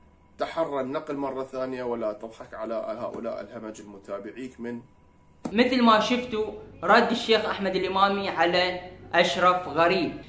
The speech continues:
Speaker 2: مثل ما معروف أن العلامة المجلسي ينقل كلام علماء مخالفين وكلام علماء الشيعة بهذا الكتاب، كتاب بحار الأنوار.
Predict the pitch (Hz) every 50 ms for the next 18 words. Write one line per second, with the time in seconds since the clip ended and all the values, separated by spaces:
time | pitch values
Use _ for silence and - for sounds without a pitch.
0 | - - 202 226 - 294 285 247 220 202 196 190 190 175 170 190 226 226 220 226
1 | 240 269 214 185 180 185 190 190 196 190 185 180 190 202 208 202 190 196 196 196
2 | - 214 226 233 208 240 302 285 269 - - 220 220 214 214 - 196 180 185 190
3 | 196 196 190 - - 170 180 185 180 180 180 185 180 170 165 156 - 170 160 160
4 | - - - 240 285 285 - 180 175 175 - 202 196 196 202 208 214 208 196 190
5 | 180 180 180 180 180 185 190 185 175 165 - - 247 247 226 196 196 208 208 -
6 | - - - - - - 165 165 165 180 196 196 202 196 190 190 185 185 180 180
7 | 180 180 175 175 180 180 180 220 208 185 156 - - - 185 180 190 175 170 175
8 | - 160 156 170 180 175 175 170 165 156 160 165 165 170 147 123 - -